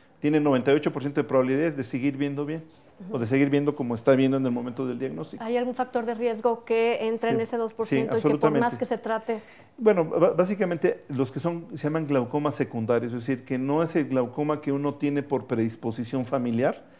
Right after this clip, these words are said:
Speaker 1: que es la mayor parte, sino aquellos que vienen de,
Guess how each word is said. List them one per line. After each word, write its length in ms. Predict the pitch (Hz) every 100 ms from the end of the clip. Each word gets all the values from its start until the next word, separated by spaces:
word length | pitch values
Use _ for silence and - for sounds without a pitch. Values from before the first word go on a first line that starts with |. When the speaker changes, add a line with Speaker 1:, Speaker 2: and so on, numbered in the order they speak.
| _ -
Speaker 1:
que 80 | -
es 100 | 120
la 100 | 123
mayor 340 | 120 127 135 -
parte, 380 | 131 117 165 - - - - - _
sino 260 | - 139 131
aquellos 320 | 123 147 151
que 120 | 143
vienen 560 | 120 123 120 135 143 135
de, 400 | 123 120 113 107